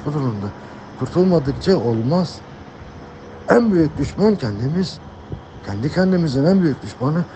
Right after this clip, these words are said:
kendimiz. E, zaten onu dinlediğimiz için kovamıyoruz. Onu dinleme-, onu dinlediğimiz için savaşçı değiliz. Hep boş temenni, siniyoruz, şoka oluyoruz.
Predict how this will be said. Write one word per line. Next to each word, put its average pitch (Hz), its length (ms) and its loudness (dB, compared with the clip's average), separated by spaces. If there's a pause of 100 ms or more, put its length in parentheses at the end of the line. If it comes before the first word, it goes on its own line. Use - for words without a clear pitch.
(260)
kendimiz. 143 480 0 (460)
E, 107 100 -2
zaten 135 280 2
onu 156 220 6
dinlediğimiz 175 580 4
için 185 260 -2 (120)
kovamıyoruz. 170 1000 4 (440)
Onu 127 260 4
dinleme-, 165 560 0
onu 160 160 0
dinlediğimiz 160 580 0
için 185 340 0 (440)
savaşçı 113 640 0
değiliz. 208 380 0 (1400)
Hep 220 340 6
boş 196 220 8
temenni, 180 760 8 (1200)
siniyoruz, 254 800 8 (840)
şoka 185 400 2
oluyoruz. 277 760 6